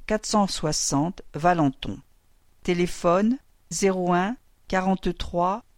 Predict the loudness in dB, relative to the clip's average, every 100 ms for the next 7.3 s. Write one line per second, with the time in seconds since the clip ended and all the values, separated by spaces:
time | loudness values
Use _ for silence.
0 | _ -4 -4 -2 2 2 2 0 -4 -8
1 | _ _ -6 0 2 0 -2 -4 0 0
2 | 0 -6 _ _ -2 0 2 0 -8 -10
3 | -14 _ _ _ _ _ -14 -2 2 2
4 | 0 0 -2 0 -4 -4 -8 -8 -2 -2
5 | -2 _ _ _ 0 0 -6 -6 -6 -6
6 | -6 -4 -4 -4 -4 -2 -2 0 -2 -2
7 | -4 -2